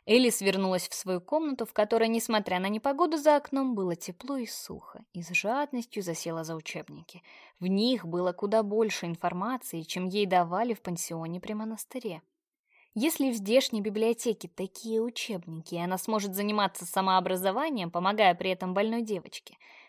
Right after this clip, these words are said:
может быть, то, что она не поступила в институт, не такая уж большая беда?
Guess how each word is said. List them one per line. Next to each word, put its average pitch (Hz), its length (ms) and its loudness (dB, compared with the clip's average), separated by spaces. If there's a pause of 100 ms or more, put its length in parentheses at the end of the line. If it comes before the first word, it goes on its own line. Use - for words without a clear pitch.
(120)
может 220 320 0
быть, 208 300 -4
то, 214 220 -2
что - 240 -10
она 175 180 -4
не 190 120 -2
поступила 202 540 0
в 185 60 -2
институт, 196 560 -2
не 175 160 -2
такая 233 340 0
уж 220 160 -2
большая 202 460 -2
беда? 214 320 -2